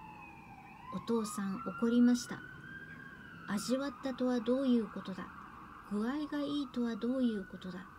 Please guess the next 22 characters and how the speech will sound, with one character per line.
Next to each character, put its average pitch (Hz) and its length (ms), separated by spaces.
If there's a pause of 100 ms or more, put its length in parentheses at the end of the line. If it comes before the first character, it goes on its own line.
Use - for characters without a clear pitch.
(480)
上 214 300
顎 269 220
に 269 140
は 254 180
っ 247 100
つ - 160
く - 100
と 254 160
は 220 120 (300)
ど 240 180
う 302 80
い 254 140
う 220 140
味 190 280
わ 196 120
い 208 100
方 214 320
を 214 80
し - 160
た 214 120
ん 208 80
だ？」 180 160